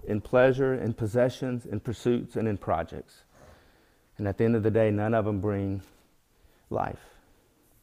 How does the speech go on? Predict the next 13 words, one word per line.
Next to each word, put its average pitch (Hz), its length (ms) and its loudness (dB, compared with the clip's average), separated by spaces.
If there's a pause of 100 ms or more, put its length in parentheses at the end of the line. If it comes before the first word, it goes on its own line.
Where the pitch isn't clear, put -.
(500)
So 131 460 10
mankind 175 480 10
became 143 300 6
futile 180 400 8
in 151 80 6
their 131 100 8
thinking 147 440 6
and 113 120 6
darkened 139 380 12
in 117 60 6
their 117 100 6
foolish 117 320 4
hearts. - 540 -2